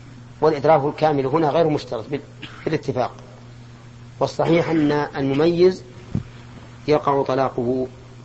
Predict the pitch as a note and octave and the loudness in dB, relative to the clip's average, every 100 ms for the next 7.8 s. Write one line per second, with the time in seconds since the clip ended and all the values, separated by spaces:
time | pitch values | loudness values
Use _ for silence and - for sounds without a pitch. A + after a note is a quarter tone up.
0 | - - - - - - C3+ C#3 D#3+ D#3 | -20 -10 -10 -10 -16 -10 -2 2 2 2
1 | C#3+ C3+ C#3+ C3+ B2+ B2 C#3 C3 B2 C3+ | 0 -2 -2 0 -2 -2 0 0 0 -2
2 | - - - - - - - A2+ C3 C3+ | -4 -16 -18 -20 -20 -20 -8 -4 -2 -2
3 | D3+ C#3 C3 A#2+ D#3+ D#3+ C#3 C3 B2 D3+ | -2 -2 -4 -2 -2 -2 -2 -4 0 2
4 | C#3+ A#2+ D#3 F3+ - - - - - - | 2 0 0 0 -4 -18 -18 -20 -20 -20
5 | - - D#3 D3 C3 B2+ A#2+ G#2+ - - | -20 -2 0 2 0 -2 -6 -8 -10 -18
6 | - - - - - - - - - - | -20 -20 -20 -20 -20 -20 -20 -20 -20 -20
7 | - - C#3 C#3+ C3+ B2+ B2+ | -20 -2 2 2 2 0 -2